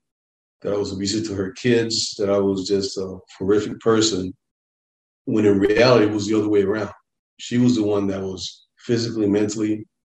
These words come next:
and even financially abusive to me, you know? And when I tell you physically, it wasn't like she was, it would happen one time,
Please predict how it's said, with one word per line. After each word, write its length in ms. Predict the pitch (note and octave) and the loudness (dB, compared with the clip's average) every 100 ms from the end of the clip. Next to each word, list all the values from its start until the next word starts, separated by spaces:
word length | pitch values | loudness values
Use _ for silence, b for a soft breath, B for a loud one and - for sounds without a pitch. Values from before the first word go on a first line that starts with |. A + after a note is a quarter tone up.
| _ _ _ _ | _ _ _ _
and 160 | G#2 G2+ | -4 0
even 460 | B2 B2 A#2+ A2 | 0 2 2 2
financially 560 | - G2+ G#2+ B2+ B2+ G#2 | -2 -2 2 2 2 -2
abusive 400 | F#2+ G2+ G2 - - | -4 -8 -10 -12 -12
to 120 | G2 | -10
me, 100 | F#2 - _ _ _ _ _ _ _ - | -10 -14 _ _ _ _ _ _ _ -8
you 80 | |
know? 280 | G2 A2 A#2+ - _ _ _ _ _ _ _ | -6 -6 -10 -16 _ _ _ _ _ _ _
And 180 | - G2 | -6 -2
when 100 | G2 | -2
I 60 | G2+ | -2
tell 220 | - C3+ | 6 6
you 260 | C3 B2 | 8 6
physically, 420 | - C3+ C3+ A#2+ A2+ | 4 4 4 2 -2
it 120 | A2 | -2
wasn't 240 | A#2 A#2 | -2 -2
like 100 | G#2 | -4
she 160 | G2+ A#2 | -4 -8
was, 360 | A2+ G#2 - - | -8 -10 -14 -10
it 80 | B2 | -8
would 140 | A2 | 0
happen 260 | B2+ B2+ G#2+ | 0 0 2
one 180 | A#2+ C3 | 2 2
time, 340 | C3 C#3+ D3+ | 2 2 0